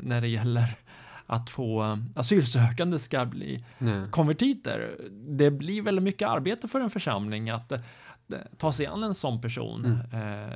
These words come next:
Speaker 1: det är väldigt mycket utmaningar, både hjälp och stöd för den personen. Eh, det,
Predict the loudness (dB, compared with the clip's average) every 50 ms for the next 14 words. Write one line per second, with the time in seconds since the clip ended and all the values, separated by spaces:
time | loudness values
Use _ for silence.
0 | -10 -8 -4 -2 0 2 2 2 2 2 2 0 0 0 0 0 -2 0 0 2
1 | 2 4 4 4 2 2 0 0 -2 -2 -4 -6 -4 0 0 2 2 2 2 2
2 | 2 0 -4 -12 -18 -14 -10 -6 -4 0 2 4 4 4 2 0 -2 -4 -2 2
3 | 2 4 6 6 4 4 4 4 4 4 4 2 0 2 4 4 4 2 0 0
4 | 0 -2 -2 -4 -6 -10 -18 -20 -20 -20 -20 -16 _ -2 0 0 0 -2 -2 -4
5 | -6 -6 -6 -6 -6 -8 -8 -8 -8 -8 -10 -10 -12 -14 -16 -16 -14 -10 -6 0
6 | 2 2 4 4 4 4 4